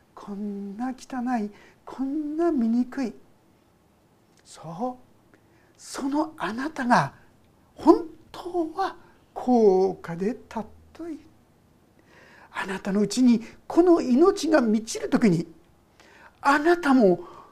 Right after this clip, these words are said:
神の似姿になっていくんだよと言ってくださっ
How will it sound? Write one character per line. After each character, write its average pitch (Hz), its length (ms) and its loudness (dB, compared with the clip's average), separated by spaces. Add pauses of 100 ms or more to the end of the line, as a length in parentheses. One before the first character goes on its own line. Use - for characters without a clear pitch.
(160)
神 - 420 -6
の 359 240 4
似 320 320 4
姿 466 800 -4
に 359 220 -2
な 285 180 0
っ - 20 -4
て 277 540 -4
い 240 40 -6
く 311 240 -8
ん 330 180 -6
だ 254 160 -10
よ 302 400 -12 (1300)
と 320 160 -14 (480)
言 190 100 -14
っ - 40 -20 (420)
て 339 120 -16 (220)
く - 100 -20
だ 175 120 -18
さ - 200 -20
っ 202 40 -18